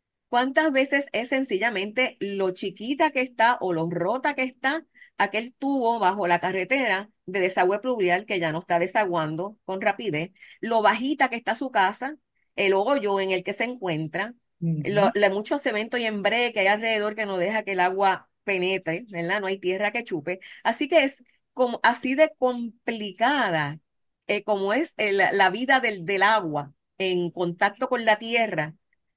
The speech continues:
Speaker 1: este, así de, de, de perdidos estamos gracias al gobierno. Estamos completamente perdidos.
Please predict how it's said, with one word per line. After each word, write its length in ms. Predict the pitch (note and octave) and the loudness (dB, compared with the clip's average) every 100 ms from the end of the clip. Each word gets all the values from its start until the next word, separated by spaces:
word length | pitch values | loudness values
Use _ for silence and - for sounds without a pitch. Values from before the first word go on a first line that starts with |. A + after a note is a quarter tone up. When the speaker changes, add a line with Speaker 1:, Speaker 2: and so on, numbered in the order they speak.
| _ _ | _ _
Speaker 1:
este, 540 | G3+ G3+ - G3 G3 - | -2 -2 -4 0 0 4
así 640 | G#3 G#3+ - B3 B3 C4+ | 2 2 -6 -8 -4 -2
de, 280 | B3+ A3+ G#3 | 0 2 0
de, 500 | F#3 G3 F#3+ F#3 - _ _ _ | 2 2 2 0 -4 _ _ _
de 180 | F#3+ G#3 | -4 0
perdidos 640 | G3 F#3+ B3 C#4 F3 D#3+ - | 0 0 -6 -2 -2 -4 -8
estamos 760 | F#3+ _ A#3+ G#3 D3+ D3+ - _ _ _ _ | -10 _ 2 4 -2 -8 -18 _ _ _ _
gracias 460 | F3+ G3 F#3 G#3+ | 2 2 2 2
al 100 | G#3+ | 2
gobierno. 420 | F#3+ F3+ D3 A#2+ C3+ | 2 2 0 -2 -2
Estamos 260 | G#3 A3+ | -2 -2
completamente 640 | G#3+ F3+ F#3+ F#3+ F#3+ F#3+ | -6 -6 -4 -2 -2 -4
perdidos. 440 | F3 E3 C3+ A2 | -4 -4 -4 -8